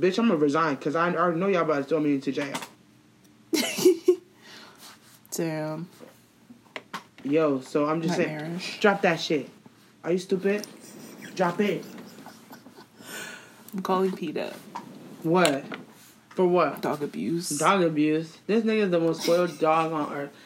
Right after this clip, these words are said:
Speaker 1: Stop!
Speaker 2: He sure is.
Speaker 1: He's chewing on a fucking hanger. He's gonna swallow that shit.
Speaker 2: Yikes.
Speaker 1: Hey. Hey. Boy. Boy.
Speaker 2: Hey. Hey. Hey. Hey.
Speaker 1: Anyways, yeah,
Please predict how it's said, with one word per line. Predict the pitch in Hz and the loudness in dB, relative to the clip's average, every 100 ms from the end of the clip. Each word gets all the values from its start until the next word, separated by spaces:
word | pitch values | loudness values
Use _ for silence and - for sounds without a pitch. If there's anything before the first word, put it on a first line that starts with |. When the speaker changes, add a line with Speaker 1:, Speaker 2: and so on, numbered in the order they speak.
| - - - | -14 -14 -20
Speaker 1:
Stop! | - - 240 226 220 196 - | 0 6 8 8 6 4 2
Speaker 2:
He | 214 | 0
sure | 190 190 | 2 0
is. | 175 170 175 196 - - - - - - - _ _ - _ | 0 0 0 -2 -6 -16 -20 -20 -20 -20 -20 _ _ -20 _
Speaker 1:
He's | - 220 | -4 -4
chewing | - 247 233 | 0 2 2
on | |
a | 202 | 0
fucking | 190 185 170 | -2 -4 -4
hanger. | 160 156 | -2 0
He's | 151 | -2
gonna | 147 160 | -2 -6
swallow | - 165 156 | -4 -2 0
that | 147 135 | 0 -2
shit. | - 151 - - - _ _ _ _ _ _ _ - - - - - - - - | -4 -6 -8 -20 -20 _ _ _ _ _ _ _ -20 -20 -18 -18 -20 -18 -18 -14
Speaker 2:
Yikes. | - 131 131 - - - | -8 -6 -6 -8 -12 2
Speaker 1:
Hey. | 208 196 - - _ _ - | 4 4 2 -12 _ _ 2
Hey. | 208 170 - - _ | 4 4 -2 -18 _
Boy. | - 208 165 135 - _ _ _ _ - | 4 6 4 0 -12 _ _ _ _ -14
Boy. | - 180 208 160 131 | 0 4 6 4 2
Speaker 2:
Hey. | 180 151 - - _ - | -2 -2 -8 -20 _ -4
Hey. | 190 160 147 - - _ - | 0 0 -4 -16 -20 _ -6
Hey. | 175 156 - _ - - - | -4 -4 -10 _ -20 -20 -4
Hey. | 175 151 - - - - _ _ _ - | -4 -4 -10 -20 -20 -20 _ _ _ 0
Speaker 1:
Anyways, | 202 190 156 139 139 - - - - | 4 6 6 4 2 -2 -12 -16 -12
yeah, | - 156 143 135 | 0 4 4 2